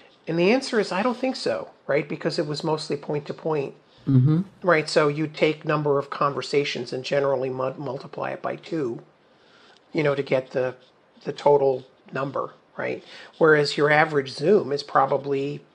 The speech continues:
Speaker 1: five, I don't know, five, they probably, you may have said it at the conference, but it's probably,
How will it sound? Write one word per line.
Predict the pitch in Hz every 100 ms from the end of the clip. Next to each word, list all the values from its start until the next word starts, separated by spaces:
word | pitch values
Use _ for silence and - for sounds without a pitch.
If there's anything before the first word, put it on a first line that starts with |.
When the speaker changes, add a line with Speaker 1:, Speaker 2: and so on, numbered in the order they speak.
| _ _ _
Speaker 1:
five, | - 117 120 139 -
I | 135
don't | 127
know, | 127
five, | 120 131 127 185
they | 147
probably, | 143 - 139 135 127
you | 131
may | 147
have | 131
said | - 139
it | 123
at | 113
the | -
conference, | - 127 - - 147
but | - 120
it's | -
probably, | - 127 123 135 127 123